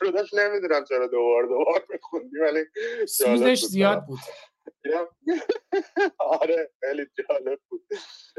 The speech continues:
Speaker 1: خیلی روکه. حالا یه مقدارم واقعاً شاید برخوردنه لازم باشه، می‌دونی که من خودم هم خیلی موافق هستم با این قضیه. حالا اگر اجازه بدی، فرزانه جان، اگر مایک دارید هستیم در خدمت شما. بعد من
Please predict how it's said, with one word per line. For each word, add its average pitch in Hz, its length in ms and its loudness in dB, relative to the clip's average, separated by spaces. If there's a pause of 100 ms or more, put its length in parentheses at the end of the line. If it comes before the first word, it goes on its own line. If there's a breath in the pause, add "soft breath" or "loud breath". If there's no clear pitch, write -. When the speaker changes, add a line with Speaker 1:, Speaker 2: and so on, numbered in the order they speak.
Speaker 1:
خیلی 127 240 2
روکه. 101 400 0
حالا 117 300 2 (760 soft breath)
یه 110 100 0
مقدارم 127 560 2
واقعاً 113 320 2
شاید 139 300 -4
برخوردنه 101 600 -2
لازم 113 400 0
باشه، 120 320 -2
می‌دونی 113 320 -8
که 110 100 -8
من 107 120 -6
خودم 107 340 -4
هم 101 80 -6
خیلی 101 260 -6 (160)
موافق 80 400 -4
هستم 98 400 -4
با 92 100 -6
این 90 160 -8
قضیه. 80 280 -4
حالا 92 220 0
اگر 98 340 0
اجازه 82 240 -8
بدی، 98 280 -4 (300)
فرزانه 92 360 -2
جان، 104 160 -2
اگر 95 400 0
مایک 92 280 -4
دارید 104 240 -4
هستیم 107 300 -2
در 95 140 0
خدمت 82 320 -8
شما. 82 380 -10 (880)
بعد - 240 -2
من - 220 -10